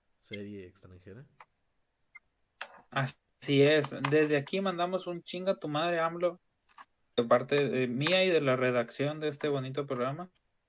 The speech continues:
Speaker 2: Y serio, obviamente.
Speaker 1: En los grupos de política donde estoy empezaron a poner a, a un sagrado corazón de Jesús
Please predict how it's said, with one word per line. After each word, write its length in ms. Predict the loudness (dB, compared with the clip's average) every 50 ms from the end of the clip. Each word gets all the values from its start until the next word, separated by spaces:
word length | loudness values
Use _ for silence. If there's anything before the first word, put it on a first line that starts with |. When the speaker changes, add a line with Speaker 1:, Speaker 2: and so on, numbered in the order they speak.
| _ _ _ _ _
Speaker 2:
Y 100 | -8 -8
serio, 640 | -2 2 4 4 6 4 4 0 0 -2 -6 -8 -12 _
obviamente. 560 | -12 -10 -8 -8 -6 -8 -8 -8 -10 -12 -14 _ _ _ _ _
Speaker 1:
En 60 | -16 -16
los 140 | -14 -14 -12
grupos 260 | -14 -12 -12 -10 -10
de 100 | -10 -10
política 460 | -10 -12 -14 -14 -14 -14 -14 -12 -10
donde 200 | -10 -10 -10 -14
estoy 220 | -16 -16 -14 -14 -8
empezaron 340 | -6 -6 -6 -6 -8 -12 -14
a 40 |
poner 340 | -14 -14 -14 -14 -12 -12 -14
a, 220 | -14 -16 -16 -18 -20
a 320 | -20 -20 -12 -8 -8 -8
un 120 | -8 -12
sagrado 380 | -16 -16 -16 -14 -14 -14 -16 -16
corazón 300 | -18 -18 -20 -20 -20 -20
de 80 | -20 -20
Jesús 360 | -20 -20 -20 -20 -20 -20 -20